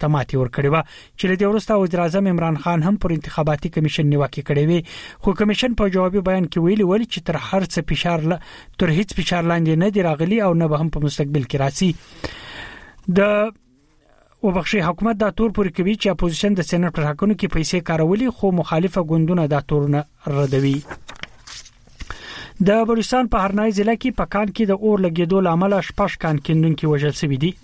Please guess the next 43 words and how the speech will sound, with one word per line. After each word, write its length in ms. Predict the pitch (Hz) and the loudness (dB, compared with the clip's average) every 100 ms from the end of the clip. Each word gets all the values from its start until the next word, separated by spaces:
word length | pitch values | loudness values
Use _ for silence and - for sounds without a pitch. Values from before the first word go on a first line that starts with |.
| 175 | -4
د 100 | 175 | -2
پاکستان 340 | 170 - 202 - | -2 -2 -2 0
سنټرل 420 | 196 190 202 214 - - - - 156 | 0 0 0 -2 -4 -14 -10 0 2
ماین 260 | 185 190 170 | 4 2 0
لیبن 280 | 170 185 190 180 | 0 -2 -2 -2
فدریشن 500 | 160 165 - 180 170 | -2 -2 0 0 0
مشر 260 | 196 175 - | -2 -2 -2
سلطان 340 | 147 170 165 | -2 0 2
لالا 180 | 160 185 214 - - - - 190 | 2 0 -4 -12 -20 -20 -2 2
نن 240 | 185 226 226 - 180 | 2 2 -2 -4 -2
مشال 280 | 160 185 180 | 0 0 0
ریډیو 240 | 175 175 | 0 0
ته 60 | 185 | 0
وویل، 180 | 226 233 | 0 2
د 80 | 185 | 0
هرنای 300 | 156 170 202 202 | 0 0 0 0
په 100 | 165 - | -2 0
تور 160 | 180 156 | 0 0
غره 140 | 160 208 - | 0 0 0
کې 180 | 214 - | -2 0
کان 140 | 165 147 | -2 0
کیندونکي 500 | 170 170 196 190 220 185 | 0 2 2 2 0 0
د 80 | 165 | 0
کولې 240 | 180 175 196 | 0 2 2
پر 100 | 165 | 2
ایستلو 300 | 160 - 175 156 | 0 0 0 0
بوخت 200 | 208 - | 0 0
وو 60 | 277 - | 0 -2
چې 380 | - - - 165 | -12 -14 -2 0
هلته 180 | 165 190 | 0 -2
اور 220 | 214 196 160 | 0 2 2
ولګېد. 380 | 151 151 170 170 - - - | 2 2 0 -2 -10 -20 -4
د 100 | 185 | 0
ده 60 | 202 | 2
په 60 | 220 | 2
وینا، 140 | 220 226 196 | 0 0 -2
کان 120 | 190 - | -4 -2
کیندونکي 440 | 175 208 202 208 185 | 0 0 0 0 0
نن 120 | 170 | 0
سهار 280 | 160 180 175 | 0 0 0
له 60 | 160 - | -2 -2
کانه 240 | 175 165 | 0 2
راوایستل 400 | 156 226 - 165 | 2 2 0 -4